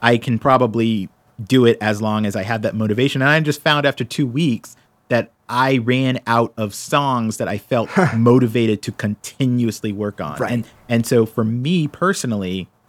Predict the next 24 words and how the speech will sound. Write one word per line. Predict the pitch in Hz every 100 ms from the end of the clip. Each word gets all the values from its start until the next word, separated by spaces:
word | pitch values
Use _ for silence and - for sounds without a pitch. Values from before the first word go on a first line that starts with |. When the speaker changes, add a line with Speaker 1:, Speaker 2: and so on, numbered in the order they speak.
| _ _ _ _ -
Speaker 1:
uh, | 104 98 98
we | 127
will |
talk | 117 135 123
about | 117 107
this | 113
in | 107
our | 104
episode | 95 - 107
on | 95
motivation, | 98 95 113 120 98 92
but | 107 - _ _ _ _ _ _
I, | 135 139
I | 131
now | 131 135 143 165 175
need | 156 147
to | - 139 131 127 123 117 - _ _ _ _ _ _
think | - 139
about | 135 131
my | 117 113
goals | 110 117 139 147 -
in | 117 113
terms | - 110 110 -
of | 104 101 95